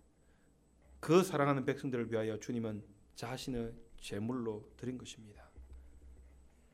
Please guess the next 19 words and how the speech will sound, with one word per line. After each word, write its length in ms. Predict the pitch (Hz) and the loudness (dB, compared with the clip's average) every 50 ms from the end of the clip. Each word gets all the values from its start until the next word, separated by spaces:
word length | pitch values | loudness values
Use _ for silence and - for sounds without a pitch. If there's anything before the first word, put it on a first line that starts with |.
| - - - - - - - | -20 -20 -20 -20 -20 -4 4
"이 180 | 202 196 190 | 10 12 12
일은 500 | 175 165 165 165 156 147 143 143 - - - - - - - - - - - - - - - - - - - - - - - - - - - - - - - - - - | 12 12 12 12 12 10 6 2 -2 -8 -14 -18 -20 -20 -20 -20 -20 -20 -20 -20 -20 -20 -20 -20 -20 -20 -20 -20 -20 -20 -20 -20 -20 -20 -20 -20 -20 -20 -20 -20 -20 0
하나님을 500 | - 160 156 165 185 196 180 160 139 123 | 4 6 8 10 10 10 10 8 8 6
위하여 260 | 123 120 120 120 113 | 4 4 4 4 2
우리를 460 | 110 113 120 117 117 110 110 - - - - | 2 2 4 4 4 4 4 0 -6 -12 -10
제사장과 800 | - - 117 113 113 139 151 139 127 117 110 95 107 104 101 104 107 | 0 2 2 2 4 2 0 0 0 0 -2 -2 -4 -4 -4 -6 -6
나라로 520 | 104 101 107 123 156 180 175 139 123 113 | -4 -4 -2 0 0 0 0 -2 -2 -4
삼으신 520 | 107 - - 104 107 101 - - 104 98 - - | -6 -6 -6 -6 -6 -4 -4 -6 -8 -8 -8 -8
일이다"라고 600 | 107 101 110 110 113 104 101 101 101 107 107 104 | -6 -4 -2 -2 -2 -2 -2 -4 -4 -4 -2 -2
그렇게 380 | 117 120 113 - 120 117 117 - - - - - - | -2 -4 -2 0 -2 -2 -2 -4 -10 -18 -20 -20 -12
말씀하고 840 | - 104 101 101 98 - - 117 113 113 110 110 110 110 107 104 - - - - | -6 -4 -4 -4 -4 -4 -4 -4 -4 -4 -4 -4 -4 -6 -6 -6 -10 -12 -14 -10
있는 180 | 107 104 110 113 | -6 -6 -6 -6
것입니다. 440 | 104 - - - 113 113 - - - - - - - - - - - | -8 -10 -12 -14 -16 -18 -18 -20 -20 -20 -20 -20 -20 -20 -20 -14 4
그러므로 560 | - 170 160 151 151 156 151 143 - - - - - - - - - - - - - - | 8 8 10 10 10 10 8 8 6 0 -8 -12 -14 -16 -16 -16 -16 -16 -16 -16 -8 4
이 260 | - 185 196 208 208 | 8 10 10 10 10
제사장과 480 | 196 - 156 147 175 180 180 175 175 170 | 10 8 8 10 10 8 8 8 8 6
나라 300 | 156 233 240 233 208 202 | 6 10 12 12 12 12
된 200 | 170 165 160 156 | 10 8 6 6
그들은 480 | 156 165 151 147 143 139 135 117 - | 6 6 8 8 6 6 4 0 -4